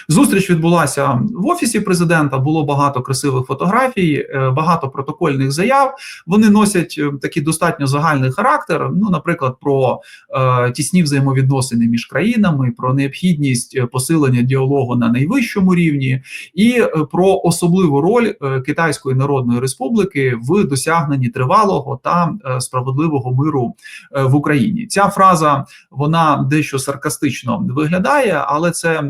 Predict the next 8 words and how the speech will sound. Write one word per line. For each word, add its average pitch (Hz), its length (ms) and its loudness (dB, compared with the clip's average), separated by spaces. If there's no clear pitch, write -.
е, 135 320 -2
цитата 135 520 0
<laughs> 135 300 -2
фактично 131 460 -6
з 127 400 -2
сайту 135 400 -4
Офіса 135 340 -4
Президента. 190 720 -2